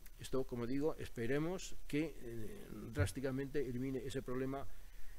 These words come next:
de, eh, de, digamos, eh, utilización torticera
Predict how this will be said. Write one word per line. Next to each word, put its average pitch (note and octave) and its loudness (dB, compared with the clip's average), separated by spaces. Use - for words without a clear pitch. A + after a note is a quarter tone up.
de, B2+ 4
eh, G#2+ -4
de, G#2 0
digamos, B2 0
eh, A#2+ 2
utilización B2+ 2
torticera C#3 0